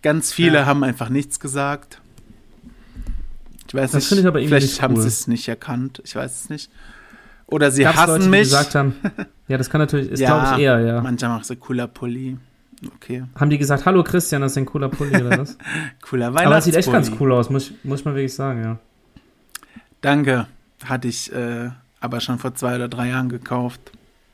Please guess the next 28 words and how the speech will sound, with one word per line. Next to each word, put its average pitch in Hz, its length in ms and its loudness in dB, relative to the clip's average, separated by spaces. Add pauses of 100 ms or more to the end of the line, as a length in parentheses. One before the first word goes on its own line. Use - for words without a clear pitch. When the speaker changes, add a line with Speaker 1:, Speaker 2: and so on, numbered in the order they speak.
(160)
Speaker 2:
Ja, 107 360 -2
ist 107 140 -6
mir 117 140 0
doch 110 60 0
egal. 110 200 -2
Speaker 1:
Gibt's 123 280 2
nicht 139 160 2
Speaker 2:
Ist 117 80 -2
Speaker 1:
mehr 127 140 2
Speaker 2:
mir 113 40 -4
Speaker 1:
zu 113 80 -4
Speaker 2:
egal. 110 120 -4
Speaker 1:
kaufen 131 340 0
jetzt 113 160 -8
wahrscheinlich. 117 760 -8
Muss 143 160 -4
den 139 140 -4
anderen 135 340 2
Speaker 2:
Ah, 123 400 6 (100)
Speaker 1:
kaufen. 117 60 0
Speaker 2:
scha-, 120 200 -10 (800)
können 127 140 -4
wir 127 60 0
keinen 135 240 0
Partnerlook 127 480 2
machen, 120 320 -2
leider. 117 280 -2
Speaker 1:
Schade. 120 840 -4